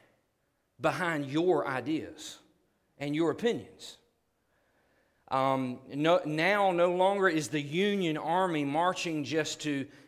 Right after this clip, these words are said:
deal with the Confederates and free them. They're, they're singing the battle hymn of the Republic, and they're marching as the,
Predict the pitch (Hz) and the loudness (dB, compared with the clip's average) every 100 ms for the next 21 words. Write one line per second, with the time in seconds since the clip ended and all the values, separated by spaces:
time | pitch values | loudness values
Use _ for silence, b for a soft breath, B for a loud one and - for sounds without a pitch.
0 | B 131 170 156 156 151 139 131 160 151 | B 2 2 2 0 -4 -8 -4 0 0
1 | 143 - 127 - 151 135 - _ _ _ | -2 -4 -10 -4 -4 -4 -8 _ _ _
2 | _ _ _ 139 147 165 156 - B B | _ _ _ -4 2 4 4 0 B B
3 | B B 143 170 156 - - 214 214 190 | B B 4 4 4 -2 -4 -2 0 0
4 | 147 135 113 165 196 220 180 156 202 190 | 0 -2 0 2 2 0 -4 -4 -2 0
5 | 156 135 139 131 - 214 165 143 139 139 | 0 -2 -2 -4 0 2 2 -2 -2 -2
6 | 139 135 139 180 190 190 185 165 131 147 | -2 -2 0 0 0 -2 -6 -6 -4 0
7 | 143 110 123 131 | 0 -2 -2 -2